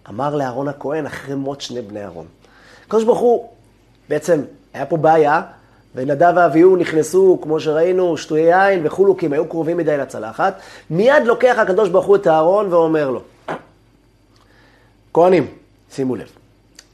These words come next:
אל תיכנסו שטויי יין למקדש." מה זאת אומרת?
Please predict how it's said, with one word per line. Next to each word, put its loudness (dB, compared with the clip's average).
אל 2
תיכנסו -2
שטויי 0
יין -2
למקדש." -14
מה -2
זאת -12
אומרת? -6